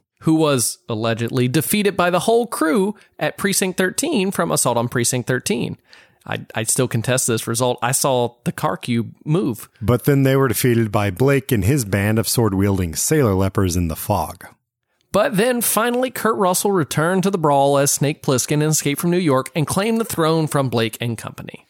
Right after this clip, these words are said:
Speaker 2: He went on to defeat Jeff Bridges' titular Starman in Starman by helping him return to his home planet.
Speaker 1: But he was soon defeated by Jack Burton in an epic three-way Russell on Russell on Russell tussle with Burton and a mysterious figure who looked an awful lot like R J MacReady.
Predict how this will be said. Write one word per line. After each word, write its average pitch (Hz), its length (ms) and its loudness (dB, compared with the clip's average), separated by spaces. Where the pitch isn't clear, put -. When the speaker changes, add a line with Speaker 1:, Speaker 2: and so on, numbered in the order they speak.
Speaker 2:
He 131 160 4
went 165 120 4
on 156 140 4
to 98 100 -2
defeat 156 360 0
Jeff 117 260 0
Bridges' 95 480 -2
titular 95 360 -2
Starman 101 640 0
in 90 180 -2
Starman 139 600 2
by 104 160 -2
helping 95 280 0
him 92 160 0
return 165 360 0
to 98 80 2
his 82 100 -4
home 80 180 -6
planet. 85 420 -10
Speaker 1:
But 139 360 -2
he 160 100 2
was 165 220 0
soon 139 260 2
defeated 147 400 -2
by 139 180 0
Jack 147 380 -2
Burton 156 300 2
in 160 80 2
an 160 100 2
epic 202 300 -2
three-way 220 400 0
Russell 202 360 2
on 202 200 2
Russell 190 320 2
on 190 180 2
Russell 180 300 2
tussle 127 420 0
with 117 160 0
Burton 220 480 2
and 131 160 0
a 120 60 2
mysterious 170 680 0
figure 196 320 0
who 170 80 2
looked 202 220 -2
an 190 80 0
awful 349 320 0
lot 359 180 2
like 349 220 -4
R 339 160 0
J 330 120 -2
MacReady. 302 600 -2